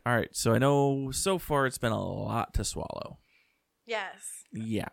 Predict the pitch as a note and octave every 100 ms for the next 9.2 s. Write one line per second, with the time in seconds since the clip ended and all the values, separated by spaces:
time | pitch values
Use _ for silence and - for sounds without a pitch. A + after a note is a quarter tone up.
0 | - G3+ F#3 F#3+ F3 F3+ G#3 G#3+ G#3 -
1 | A#3 G#3+ F#3+ G#3+ C#4+ A#3+ A3 G#3+ A#3 D4
2 | D#4+ - - - - - _ _ - A3
3 | A3 G#3+ A3+ G#3+ G#3+ G#3 G3 A3+ G#3+ G#3
4 | G#3 G3+ - - A3 G#3 G#3 G3+ G3 G3
5 | G3 - F#3+ F#3+ G3+ A3 G3+ G3+ G3+ G3
6 | G3 F#3+ G3 G3 G3 F#3+ G#3 G#3 G#3 _
7 | G3+ G3+ G#3 G3 - G3+ - F#3+ A3+ _
8 | _ - A2+ A2 G#2 - _ - F#3+ F#3+
9 | F#3+